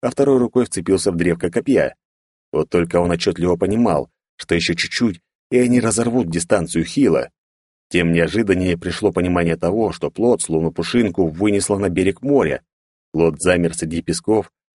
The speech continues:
А Кракен, по сути, уже на мелководье продолжал судорожно бить своими щупальцами по воде и берегу. Опустив древко, Леха влил очередную банку в рот Эльнари и, выхватив кинжалы, резко ускорился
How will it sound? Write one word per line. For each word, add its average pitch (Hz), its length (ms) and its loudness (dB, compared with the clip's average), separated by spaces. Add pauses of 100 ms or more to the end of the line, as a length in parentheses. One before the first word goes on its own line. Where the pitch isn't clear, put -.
(160)
А 113 80 0
Кракен, 131 400 2
по 107 100 -4
сути, 101 440 0
уже 92 320 0
на 87 100 0
мелководье 95 680 0
продолжал 117 600 0
судорожно 92 480 2
бить 85 200 0
своими 87 280 0
щупальцами 87 560 0
по 85 160 0
воде 87 320 2
и - 140 -8
берегу. 85 580 0 (640)
Опустив - 460 -4
древко, 90 480 0 (340)
Леха 127 320 2
влил 113 240 0
очередную 87 460 0
банку 85 340 -2
в 82 40 -4
рот 90 220 -2
Эльнари 95 580 -2 (340)
и, 135 80 2
выхватив 123 400 0
кинжалы, 98 640 0
резко 104 300 -2
ускорился 101 760 0